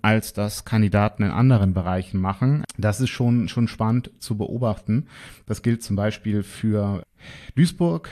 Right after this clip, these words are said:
Da ist, das darf man auch nicht vergessen, in Duisburg war bei der Bundestagswahl, nein, in Gelsenkirchen war es in Duisburg auch. Also Gelsenkirchen war auf jeden Fall bei der Bundestagswahl die A-F-D stärkste Kraft. Bei Duisburg bin ich mir jetzt gerade nicht mehr sicher.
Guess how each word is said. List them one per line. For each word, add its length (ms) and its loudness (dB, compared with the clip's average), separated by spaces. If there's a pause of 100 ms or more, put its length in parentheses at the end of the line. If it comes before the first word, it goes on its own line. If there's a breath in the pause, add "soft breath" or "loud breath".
(160)
Da 200 2
ist, 500 -6
das 120 -6
darf 160 -2
man 140 0
auch 60 2
nicht 120 0
vergessen, 400 -4
in 100 2
Duisburg 560 -2
war 160 2
bei 140 0
der 100 0
Bundestagswahl, 840 -2
nein, 160 -4
in 120 -4
Gelsenkirchen 680 -2 (180)
war 140 -4
es 120 -4
in 80 2
Duisburg 380 -4
auch. 320 -2
Also 180 0
Gelsenkirchen 600 4
war 80 4
auf 100 -2
jeden 140 2
Fall 160 -4
bei 100 -2
der 80 0
Bundestagswahl 720 0
die 100 -4
A-F-D 320 -4
stärkste 380 -8
Kraft. 280 -4
Bei 100 -2
Duisburg 380 -4
bin 120 2
ich 100 -2
mir 80 0
jetzt 220 -4
gerade 200 0
nicht 240 -2
mehr 120 -2
sicher. 340 0